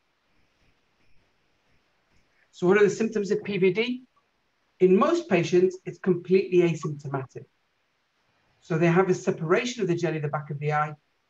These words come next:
and they are oblivious to any problem. In some patients, the separation of the jelly can cause flashes alone. In others, it doesn't cause any flashes,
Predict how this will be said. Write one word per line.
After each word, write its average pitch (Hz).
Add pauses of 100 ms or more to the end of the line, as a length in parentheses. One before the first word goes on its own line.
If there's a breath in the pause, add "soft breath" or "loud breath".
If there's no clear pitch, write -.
(140)
and 147
they 175
are 156
oblivious 165 (1120)
to 175
any 170
problem. - (2000)
In 160
some 254
patients, 202 (680)
the 151
separation 196
of 202
the 175
jelly 156
can 143
cause 147
flashes 151
alone. 160 (1080)
In 170
others, 233 (300)
it 151
doesn't 190
cause 160
any 147
flashes, 175